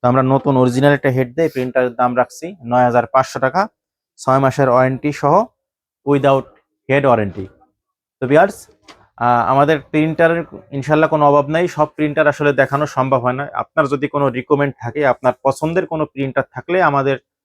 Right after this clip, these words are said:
স্ক্রিনে দেওয়া নম্বরে যোগাযোগ করতে পারেন, WhatsApp নম্বর, চাইলে মেসেজও করতে পারেন এবং আপনার মতামত, আহ, কমেন্টে জানাইতে পারেন। তো ভিউয়ার্স,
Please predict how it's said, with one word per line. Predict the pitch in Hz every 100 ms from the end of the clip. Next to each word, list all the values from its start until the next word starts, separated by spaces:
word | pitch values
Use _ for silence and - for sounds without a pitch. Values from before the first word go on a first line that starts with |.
| _ _ 131
স্ক্রিনে | - - 165 160
দেওয়া | 156 147
নম্বরে | 139 139 139 165 170
যোগাযোগ | 131 143 139 135
করতে | 135 -
পারেন, | 123 147 160
WhatsApp | 135 139 - 139 139
নম্বর, | 135 143 180 170 _ _ -
চাইলে | 131 135
মেসেজও | 135 139 143 147
করতে | 147 - 127
পারেন | 135 165 226 - _ _ _ _ _ -
এবং | 123 135 127 120 - _ _
আপনার | - - 151 143
মতামত, | 156 160 156 156 - - - _ _ -
আহ, | 120 120 -
কমেন্টে | 143 151 156 151
জানাইতে | 143 135 120
পারেন। | 104 98 92 _ _ _ _ _ _
তো | 135
ভিউয়ার্স, | 139 170 190